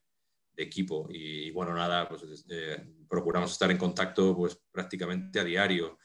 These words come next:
eh, muchas veces por WhatsApp, por mensaje, eh, de vez en cuando, eh, por llamada para un poco ponernos al día y hablar de cosas más de detalle,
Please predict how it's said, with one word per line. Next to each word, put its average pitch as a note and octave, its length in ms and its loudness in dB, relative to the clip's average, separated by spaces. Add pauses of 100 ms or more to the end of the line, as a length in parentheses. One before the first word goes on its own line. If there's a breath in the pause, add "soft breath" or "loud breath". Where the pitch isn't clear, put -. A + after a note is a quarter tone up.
(260 soft breath)
eh, D#2+ 960 0
muchas F2 360 0
veces F2+ 340 0
por F2 340 0
WhatsApp, F#2 480 2
por F#2 200 0
mensaje, A2+ 640 6
eh, D#2+ 440 0
de D2+ 80 -6
vez D#2+ 140 -4
en E2+ 80 0
cuando, E2+ 520 0 (460)
eh, F#2 140 8
por F#2 180 6
llamada F#2 460 8
para F#2 140 6
un F2+ 80 4
poco F#2 200 4
ponernos F2+ 380 2
al F2 160 2
día G2 320 8
y F#2 60 8
hablar F2+ 220 4
de F2 100 2
cosas F2 220 -4
más F2 200 0
de F2 120 2
detalle, A2 580 4